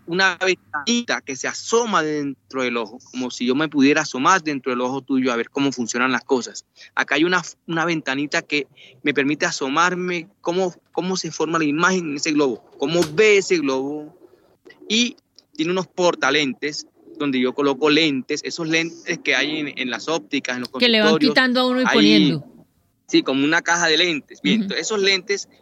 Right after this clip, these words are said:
Speaker 1: los podemos introducir en el simulador y con eso yo represento el defecto tuyo, el defecto de Hernando, el defecto de cada persona. Pero no solamente me permite representar el defecto, sino que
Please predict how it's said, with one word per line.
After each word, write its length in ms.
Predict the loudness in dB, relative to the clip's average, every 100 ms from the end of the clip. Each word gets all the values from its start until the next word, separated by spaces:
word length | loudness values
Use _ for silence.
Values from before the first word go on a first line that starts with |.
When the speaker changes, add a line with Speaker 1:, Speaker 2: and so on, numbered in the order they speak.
| -8
Speaker 1:
los 140 | -8
podemos 320 | -2 -2 0 -4
introducir 560 | -2 -4 -2 -2 0
en 100 | 0
el 80 | -2
simulador 640 | -4 -2 0 0 0 -4 _ -20 -10
y 120 | -6
con 160 | 0 0
eso 220 | 0 0
yo 160 | 0 0
represento 600 | -2 -2 -4 -4 -4 -4
el 80 |
defecto 400 | -4 -6 -8 -8
tuyo, 380 | 0 4 4 2
el 60 | -2
defecto 340 | -4 -6 0
de 60 | 0
Hernando, 420 | 2 2 2 0
el 80 | -6
defecto 580 | -8 -10 -12 -12 -10 -6
de 140 | -4 -2
cada 180 | -4 -2
persona. 460 | -4 -6 -12 -14 -16 -20 -18 -2
Pero 160 | -2
no 100 | 0
solamente 380 | 0 0 0 -2
me 120 | -4
permite 360 | -4 -6 -4 -6 _ _
representar 460 | -4 -4 -6 -4 -4
el 100 | -4
defecto, 640 | -2 0 0 -4 _ -20 _ _ _ _ _
sino 340 | -6 -4 -6
que 220 | -4 -6